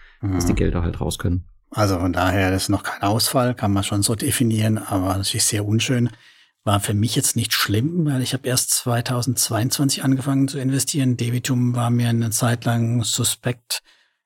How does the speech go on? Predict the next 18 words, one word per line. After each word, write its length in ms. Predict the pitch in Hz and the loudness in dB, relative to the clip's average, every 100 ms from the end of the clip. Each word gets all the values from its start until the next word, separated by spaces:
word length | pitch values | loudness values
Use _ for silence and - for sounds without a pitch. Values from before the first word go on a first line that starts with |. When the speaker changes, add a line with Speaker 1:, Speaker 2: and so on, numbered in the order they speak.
| - | -2
Speaker 2:
nicht 280 | 113 - - | 0 2 2
nur 160 | 165 120 - - | 2 0 -4 0
was 200 | 120 117 | 0 2
ihr 180 | 107 | 0
Design 460 | 104 107 - 107 131 | 0 0 0 0 2
anging, 420 | 135 143 139 143 | 2 2 2 0
sondern 360 | 139 120 120 113 | 0 0 0 -2
auch 180 | 120 - | -4 -2
die 640 | 113 113 113 110 113 - | -2 0 0 0 -2 -2
Uralt-Geschichte 1040 | 131 131 151 123 - 117 - 117 - 123 117 | 0 0 2 -2 -2 -2 0 -2 -2 -2 0
mit 320 | 110 110 - | -2 -4 -4
Aforti, 760 | 113 - 117 127 - 135 127 123 | -4 0 -2 0 0 0 0 0
die 160 | 120 | -2
fand 320 | - 127 120 | -2 -2 -2
ich 200 | 123 - | -4 -4
nur 180 | 127 120 | -2 0
so 200 | - 113 | 0 0
halb 240 | 117 117 | -2 -4